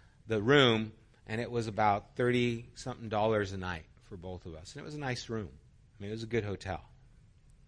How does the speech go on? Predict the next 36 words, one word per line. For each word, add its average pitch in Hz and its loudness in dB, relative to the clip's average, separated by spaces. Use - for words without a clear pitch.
If - -8
you 165 6
want 220 8
to 196 6
be 190 10
a 185 10
part 190 8
of 185 0
something 156 -2
like 131 8
that 139 8
and 143 -2
just 156 -2
be 175 2
an 151 4
encouragement 151 2
to 151 -2
those 143 4
people, 151 0
or 131 2
maybe 165 2
just 143 -2
see 170 0
what's 147 0
going 127 0
on, 139 6
it, 147 -6
it's 151 2
amazing 156 6
what'll 139 6
happen 143 4
to 90 -4
you. 76 -4
You'll 156 6
get 190 8
excited, 156 6